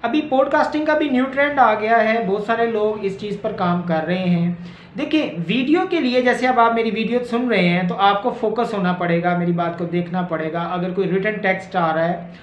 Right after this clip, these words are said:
तो उसे सुनना पड़ेगा, जबकि audio में ऐसा नहीं होता। आप driving के दौरान, वर्जिश के दौरान, रास्ते में चलते हुए, वॉक करते हुए,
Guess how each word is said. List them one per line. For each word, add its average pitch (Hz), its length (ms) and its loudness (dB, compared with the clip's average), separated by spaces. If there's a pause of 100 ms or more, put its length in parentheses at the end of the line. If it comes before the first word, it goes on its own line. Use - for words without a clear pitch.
(280)
तो 302 60 -6
उसे 294 320 -2
सुनना 240 500 2
पड़ेगा, 139 400 -4 (580)
जबकि 302 360 0
audio 254 460 4
में 311 100 -2
ऐसा 233 300 0
नहीं 202 240 -2
होता। - 300 -10 (640)
आप 196 140 4
driving 190 380 2
के 240 100 0
दौरान, 208 400 0
वर्जिश 175 440 -2
के 226 120 -4
दौरान, 185 520 0 (240)
रास्ते 160 340 -4
में 175 160 2
चलते 175 280 0
हुए, 175 140 2
वॉक 175 360 2
करते 202 340 0
हुए, 180 360 0